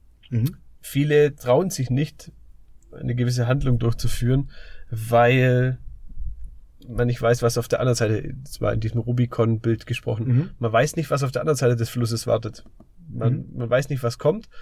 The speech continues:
Speaker 2: und schreckt dann zurück und sagt, "Nein, ich bleib lieber am, am Ufer stehen und geh nicht rüber."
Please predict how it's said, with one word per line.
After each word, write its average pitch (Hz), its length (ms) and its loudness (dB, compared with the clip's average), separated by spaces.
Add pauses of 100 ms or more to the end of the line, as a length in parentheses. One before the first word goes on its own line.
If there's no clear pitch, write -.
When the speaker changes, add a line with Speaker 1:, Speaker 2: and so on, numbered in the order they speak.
(100)
Speaker 2:
und 127 140 -4
schreckt 151 300 -4
dann 151 100 2
zurück 139 440 -4 (400)
und 123 120 -6
sagt, 127 220 0
"Nein, 123 240 4
ich 123 160 -8
bleib 120 200 4
lieber 123 500 4 (340)
am, 113 480 -2
am 113 120 -6
Ufer 127 280 -2
stehen 127 380 0
und 110 220 -8
geh 117 140 -2
nicht 123 300 -2
rüber." 123 340 2